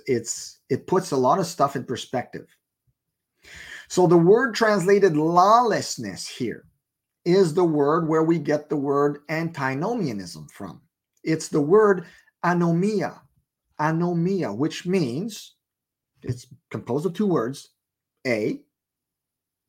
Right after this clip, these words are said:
a, it means not. And nomos, nomos means law, not law or lawlessness.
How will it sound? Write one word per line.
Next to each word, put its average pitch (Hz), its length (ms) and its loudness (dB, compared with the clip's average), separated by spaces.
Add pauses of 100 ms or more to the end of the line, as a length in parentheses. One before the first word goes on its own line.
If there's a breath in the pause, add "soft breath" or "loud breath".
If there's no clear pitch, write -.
(140)
a, 110 320 -6 (800 soft breath)
it 127 160 -8
means 127 260 -4
not. 143 380 0 (1080 loud breath)
And 165 400 2
nomos, 202 800 -4 (220)
nomos 143 680 -2
means 139 400 -6
law, 131 380 -2 (640)
not 135 380 -2
law 131 420 0 (960)
or 113 280 -6
lawlessness. 110 920 -4